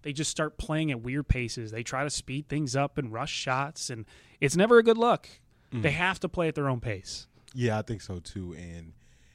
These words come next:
Speaker 2: if the Warriors somehow try to speed the Celtics up,
Speaker 1: Yeah, I'm sure they will.
Speaker 2: I think that actually may be in the Celtics' favor.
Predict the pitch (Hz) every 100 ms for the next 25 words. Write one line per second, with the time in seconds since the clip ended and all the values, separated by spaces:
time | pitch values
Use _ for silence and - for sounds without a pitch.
0 | - _ 127 127 110 - - - _ _
1 | 110 113 90 104 131 143 131 113 104 101
2 | 98 95 - - - - 120 127 110 120
3 | 117 107 101 95 95 - _ _ _ _
4 | - - 123 95 80 - - - 113 120
5 | 120 113 98 - - 110 110 - 101 -
6 | - 110 120 135 139 143 160 131 185 190
7 | 175 262 156 - _ _ _ - - -
8 | 135 120 113 113 110 - 113 107 104 101
9 | 107 107 104 104 95 - - 113 110 -
10 | 107 - - - 98 120 147 262 285